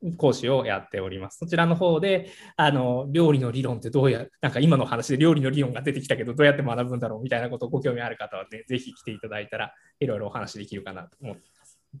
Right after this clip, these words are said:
Speaker 1: はい、ありがとうございます。なんか、あの、宣伝というか、今まさにこういうのをやってるよとかって募集されてるものってなんかありますか？
Speaker 2: あ、もうありがとうございます。
Speaker 1: はい。
Speaker 2: 今ですね、あの、コロナになってしまって、なかなか外でご飯食べに行くっていうのが、まあ、ちょっとね、あの、季節も暖かくなってきて、また人動き始めてますけど、あの、やはりそれで、とはいえ、なかなかできないっ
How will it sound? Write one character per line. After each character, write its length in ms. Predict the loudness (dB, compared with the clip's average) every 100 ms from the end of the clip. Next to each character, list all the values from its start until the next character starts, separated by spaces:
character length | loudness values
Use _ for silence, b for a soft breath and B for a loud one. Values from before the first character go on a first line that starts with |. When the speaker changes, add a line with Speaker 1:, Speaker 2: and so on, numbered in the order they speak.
| _
Speaker 1:
は 140 | -2
い、 20 | -2
あ 40 |
り 40 |
が 220 | -4 _ -2
と 0 |
う 40 | -2
ご 0 |
ざ 100 | -2
い 40 |
ま 60 | -8
す。 120 | -2
な 80 | 4
ん 20 |
か、 300 | 6 6 4
あ 160 | 2 4
の、 380 | 4 4 2
宣 260 | 2 2 4
伝 180 | 4 4
と 60 |
い 60 | 2
う 20 |
か、 100 | 2
今 440 | 0 2 0 -2 -4
ま 140 | -2
さ 100 | 0
に 100 | -2
こ 160 | 0 2
う 60 |
い 60 | 2
う 40 |
の 120 | 2 0
を 40 |
や 100 | 0
っ 80 | 0
て 100 | -2
る 80 | 0
よ 200 | -2 -4
と 80 |
か 60 | -8
っ 40 |
て 60 | -8
募 100 | -10
集 380 | -6 -4 -4 -8
さ 140 | -8 -6
れ 80 | -4
て 60 |
る 40 | -2
も 100 | 0
の 60 |
っ 140 | 0 -2
て 40 |
な 80 | -4
ん 20 |
か 60 | -2
あ 20 |
り 60 | -4
ま 80 |
す 40 | -2
か？ 80 | 2
Speaker 2:
あ、 0 |
も 0 |
う 0 |
あ 20 |
り 20 |
が 60 | 2
と 80 | 2
う 20 |
ご 60 | 0
ざ 100 | 0
い 80 |
ま 60 | -2
す。 60 | -6
Speaker 1:
は 80 | -18
い。 60 | -8
Speaker 2:
今 140 | 0
で 100 | 0 0
す 80 |
ね、 100 | -2
あ 100 | -2
の、 80 | 0
コ 120 | 2
ロ 80 | 4
ナ 100 | 4
に 80 | 2
な 80 | -2
っ 80 | -6
て 120 | -8
し 60 |
ま 120 | -6 -6
っ 100 | 2
て、 160 | 2
な 140 | 4 4
か 100 | 2
な 80 |
か 160 | 4 2
外 220 | 0 0
で 180 | 2 2
ご 80 | 0
飯 220 | -2 0
食 120 | 0
べ 60 | 0
に 120 | -2
行 100 | -6
く 80 | -10
っ 20 |
て 100 | -6
い 40 | -6
う 20 |
の 80 | -2
が、 100 | 0
ま 120 | 2
あ、 40 | 2
ち 80 |
ょ 40 | 2
っ 40 |
と 100 | 2
ね、 160 | 2 0
あ 80 | 0
の、 140 | -2
季 100 | -4
節 180 | -6 -4
も 80 | -2
暖 240 | -4 -4
か 60 | -4
く 20 |
な 80 | -4
っ 60 | -6
て 80 |
き 40 | -6
て、 60 |
ま 80 | -4
た 80 | -4
人 180 | -2 -2
動 80 | 0
き 80 |
始 160 | 0 -2
め 100 | -4
て 100 | -8
ま 100 | -12
す 80 | -8
け 80 | -2
ど、 220 | -2 -2
あ 100 | -4
の、 60 | -2
や 80 |
は 80 | 0
り 100 | -2
そ 120 | 0
れ 80 | 0
で、 100 | 0
と 140 | 2 2
は 140 | 4
い 60 | 0
え、 60 |
な 100 | -4
か 100 | -4
な 100 | -2
か 100 | 0
で 80 | 0
き 80 | -2
な 80 |
い 60 |
っ 20 | -4